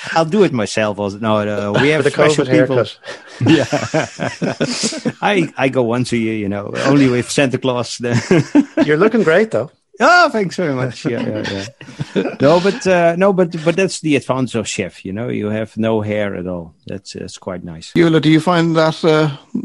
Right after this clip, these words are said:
Speaker 3: that experience, uh, a bit time-consuming, cleaning up after, um, Sage?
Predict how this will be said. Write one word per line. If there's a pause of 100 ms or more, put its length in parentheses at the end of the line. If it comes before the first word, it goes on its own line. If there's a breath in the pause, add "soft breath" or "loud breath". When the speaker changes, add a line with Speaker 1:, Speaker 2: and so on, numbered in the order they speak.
Speaker 3:
that
experience,
uh, (160)
a
bit (200)
time-consuming,
cleaning
up
after, (120)
um, (380 loud breath)
Sage?